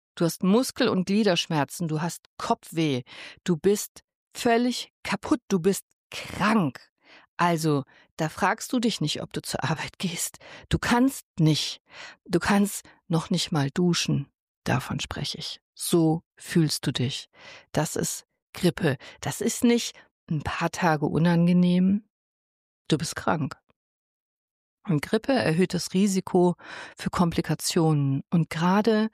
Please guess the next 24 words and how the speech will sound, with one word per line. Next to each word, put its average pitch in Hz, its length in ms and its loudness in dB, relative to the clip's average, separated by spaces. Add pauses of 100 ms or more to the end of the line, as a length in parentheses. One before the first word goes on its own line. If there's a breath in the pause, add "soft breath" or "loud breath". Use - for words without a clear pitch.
(320 loud breath)
wenn 175 160 2
du 175 80 0
vielleicht 160 400 -2
noch 151 160 -4
Risikofaktoren 170 1040 0
hast, - 360 0 (360 loud breath)
wie - 140 -2
ein 151 160 0
höheres 147 380 2
Alter, 165 640 0 (400 soft breath)
chronische 139 440 0
Erkrankungen 160 880 0 (320 soft breath)
oder 180 280 0
auch - 100 -4
Schwangerschaft, - 960 -2 (580 soft breath)
dann 165 180 2
ist - 200 -2
es - 220 0
nicht 170 220 2
schlau, 147 520 2 (140)
wenn 151 160 4
du 156 60 4
jetzt 147 360 0
wegguckst - 720 -2